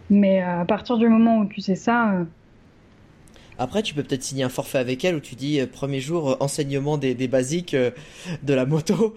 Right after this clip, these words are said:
Speaker 2: <laughs> Je sais pas.
Speaker 1: <laughs>
Speaker 2: Ça, ça se négocie, tout se négocie en Mongolie de toute façon.
Speaker 1: Ouais, je sais pas. Comme, euh,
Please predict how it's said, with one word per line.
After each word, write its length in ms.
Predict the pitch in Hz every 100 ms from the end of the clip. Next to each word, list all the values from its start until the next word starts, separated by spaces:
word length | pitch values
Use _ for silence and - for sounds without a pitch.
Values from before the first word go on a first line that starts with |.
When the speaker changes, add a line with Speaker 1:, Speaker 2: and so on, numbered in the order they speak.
| -
Speaker 2:
<laughs> 140 | - -
Je 120 | -
sais 140 | 226
pas. 340 | 247 247 226 220
Speaker 1:
<laughs> 0 |
Speaker 2:
Ça, 100 | 226
ça 180 | 262
se 120 | 262 262
négocie, 360 | 233 220 165
tout 120 | -
se 100 | 208
négocie 380 | 180 151 147 160
en 40 | 139
Mongolie 320 | 120 113 113
de 100 | 113
toute 180 | 117 -
façon. 260 | 123 113 - _ - _ _ -
Speaker 1:
Ouais, 280 | 226 247
je 80 | 254
sais 180 | 262 262
pas. 180 | 214 196
Comme, 280 | 247 254 254
euh, 400 | 254 233 233